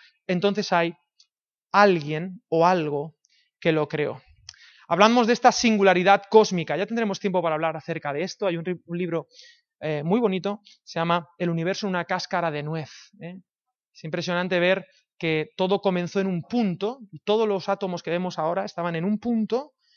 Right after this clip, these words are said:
con una masa infinita, y con un es-, y co-, y en, en una, en un espacio mínimo, ¿vale? Eso es muy loco, pero bueno, los números nos dicen que así fue, ¿no? Entonces, eh, eh, así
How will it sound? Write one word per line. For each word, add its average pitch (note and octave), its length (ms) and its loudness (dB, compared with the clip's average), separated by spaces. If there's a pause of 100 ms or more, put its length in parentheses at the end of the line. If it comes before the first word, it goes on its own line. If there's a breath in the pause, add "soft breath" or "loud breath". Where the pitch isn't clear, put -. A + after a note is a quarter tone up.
(280)
con F3+ 160 0
una G#3 380 4
masa F#3 680 -2 (320)
infinita, F3+ 800 -4 (920)
y D#3+ 240 -6
con D#3 220 -4
un E3 160 -2
es-, - 300 -6
y E3+ 100 -4
co-, - 220 -6
y - 280 -4
en, E3 180 -2
en D#3+ 100 -4
una, F3+ 200 0 (200 loud breath)
en E3+ 100 0
un F3+ 80 0
espacio F3 640 -2 (240 soft breath)
mínimo, E3+ 640 -2
¿vale? F#3 240 -6
Eso E3 160 -12
es D3+ 60 -8
muy E3 140 -4
loco, E3+ 360 -4 (220 soft breath)
pero D3 160 -12
bueno, A3+ 260 -8 (220)
los D3+ 240 -10
números G3+ 280 -2
nos F3 120 -6
dicen G3+ 240 -8
que - 80 -12
así D3+ 180 -10
fue, - 220 -10
¿no? F#3+ 260 -12
Entonces, D#3 460 -8 (480 loud breath)
eh, - 80 -8
eh, B2 440 -10
así F3 400 -6